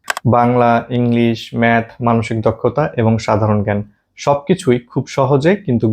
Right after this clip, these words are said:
গুছিয়ে শেষ করে দেওয়ার দায়িত্ব আমার। বিশেষভাবে যারা বিসিএস জগতে নতুন, তাদের জন্য এই কোর্সটা কিন্তু একদম পারফেক্ট। গুরুত্বপূর্ণ একটি বিষয়, এটা কিন্তু কোনো ক্র্যাশ কোর্স নয়, কিন্তু কোর্সটি এমনভাবে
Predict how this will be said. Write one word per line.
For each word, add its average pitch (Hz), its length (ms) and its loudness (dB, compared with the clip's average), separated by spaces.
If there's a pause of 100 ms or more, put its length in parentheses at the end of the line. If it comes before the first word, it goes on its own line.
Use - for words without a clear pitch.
গুছিয়ে 120 420 0
শেষ 131 200 -2
করে 123 200 2
দেওয়ার 107 260 2
দায়িত্ব 104 280 -4 (300)
আমার। 104 200 0 (500)
বিশেষভাবে 156 560 4
যারা 123 140 4 (120)
বিসিএস 143 360 2 (100)
জগতে 120 280 2 (100)
নতুন, 117 220 -2 (140)
তাদের 113 300 2
জন্য 120 160 0 (160)
এই 113 100 0
কোর্সটা 113 300 -2
কিন্তু 113 260 -4 (220)
একদম 110 300 -2
পারফেক্ট। - 420 -6 (480)
গুরুত্বপূর্ণ 147 520 4
একটি 113 200 -6
বিষয়, - 260 -6 (340)
এটা 135 240 2
কিন্তু 165 240 4
কোনো 151 120 4 (120)
ক্র্যাশ 131 220 0 (100)
কোর্স 120 160 -2 (120)
নয়, 98 140 -6 (380)
কিন্তু 143 160 0 (140)
কোর্সটি 151 380 2 (240)
এমনভাবে 151 380 4